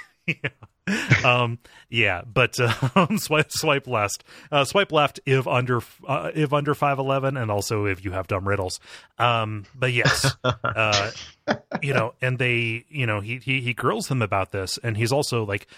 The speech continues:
Speaker 1: spookily good at identifying liars. Like, he goes into a, uh, Hum-, Humphrey Bogart impression, like, to read his analysis of their voice, like, "Oh, ninety-five percent increase in fricative syllables as you said this thing." Like,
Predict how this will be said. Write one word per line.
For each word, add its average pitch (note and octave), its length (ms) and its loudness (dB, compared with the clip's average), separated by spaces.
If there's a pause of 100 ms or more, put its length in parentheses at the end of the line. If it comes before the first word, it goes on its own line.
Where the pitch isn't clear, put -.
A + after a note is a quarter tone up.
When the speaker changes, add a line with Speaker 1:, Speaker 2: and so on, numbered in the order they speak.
(160)
Speaker 1:
spookily C#3+ 720 0
good G#2 400 0
at G#2 160 -2
identifying G2 560 -2
liars. F#2 420 0
Like, F#2+ 140 -6
he G2+ 40 -14
goes G#2+ 280 0
into G2+ 340 -2
a, F#2+ 220 0
uh, F2+ 180 -2
Hum-, G#2 220 -2
Humphrey A2+ 260 -4
Bogart A2 540 0 (340)
impression, B2+ 680 0
like, G#2 340 -2
to A2 160 0
read G#2 420 -2
his F#2 500 -2 (280)
analysis G2+ 640 0
of G2+ 80 -10
their G2 120 -4
voice, G2 360 0
like, G#2 160 -4
"Oh, E3 140 -2
ninety-five G#2 520 -4
percent B2 300 -4
increase D3+ 320 -6
in E3+ 100 -2
fricative F3 680 -4 (340)
syllables G#2+ 760 -4
as G#2 220 -6
you A#2+ 100 -4
said B2+ 300 -4
this C3+ 240 -4
thing." G#2+ 380 -4
Like, F#2+ 360 -6